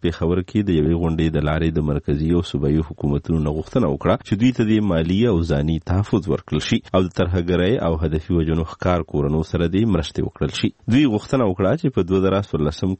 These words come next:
کال کې د اقلیتونو د تحفظ لپاره سپریم کورټ حکومت ته کوم حکم کړی و، په هغې تر دا مهال عمل نه دی شوی. د سپریم کورټ د حکم له مخه د مذهبي اقلیتونو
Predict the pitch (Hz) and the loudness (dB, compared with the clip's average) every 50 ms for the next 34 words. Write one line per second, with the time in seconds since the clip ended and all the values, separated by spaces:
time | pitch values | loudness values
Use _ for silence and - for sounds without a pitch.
0 | - 67 67 76 - - - 87 113 139 117 85 80 - - 87 80 80 80 78 | -2 -2 -2 -4 -4 -4 -4 -2 0 2 2 0 0 -2 -2 0 2 2 2 0
1 | - - 95 95 95 90 90 - - 69 67 67 - - 90 76 78 73 - - | 0 0 0 2 2 0 -2 -2 -4 -6 -6 -6 -4 -4 -2 -2 -2 -4 -2 -2
2 | 73 71 95 117 - - 92 80 - - 82 76 76 - - 95 90 90 - - | -2 0 0 -2 -2 -4 -4 -4 -2 -2 -2 -2 -2 -2 -2 0 0 0 -2 -6
3 | - - 85 80 - - 80 80 85 85 - - 92 87 90 - 80 71 65 71 | -6 -4 -4 -4 -2 0 0 0 0 -2 -2 -4 -4 -4 -2 -2 -4 -2 0 0
4 | 95 110 - - 104 87 - - 73 65 64 80 98 127 - - - - 107 110 | -2 -2 0 -2 -2 -2 -2 -2 -2 0 2 2 2 0 0 -4 -4 -2 0 0
5 | 110 101 113 120 117 - 110 95 87 98 98 104 104 85 73 73 73 78 - - | 2 2 0 0 0 0 -2 0 0 0 0 0 0 -2 -2 -2 -2 -2 -4 -4
6 | - 80 78 76 76 78 - - 107 113 104 71 67 62 - - 76 78 82 - | -4 -4 -2 -2 -2 -4 -2 0 0 2 2 0 -2 -4 -2 0 0 0 0 -2
7 | _ - - - - 123 123 127 117 143 131 - - 135 131 - - 156 170 165 | _ -14 -16 -2 2 2 2 4 2 0 -2 0 0 0 0 0 0 0 0 0
8 | 135 107 110 120 123 - 113 98 85 82 82 85 - - 123 143 139 120 98 87 | 0 0 0 0 0 0 0 0 0 0 0 -2 -2 -2 -2 0 0 2 2 2
9 | 82 76 82 80 82 101 110 107 90 82 - - 80 78 78 76 76 - - 98 | 0 0 0 0 2 2 2 2 2 0 -2 -4 -2 0 0 0 0 -2 -2 0
10 | 95 | 0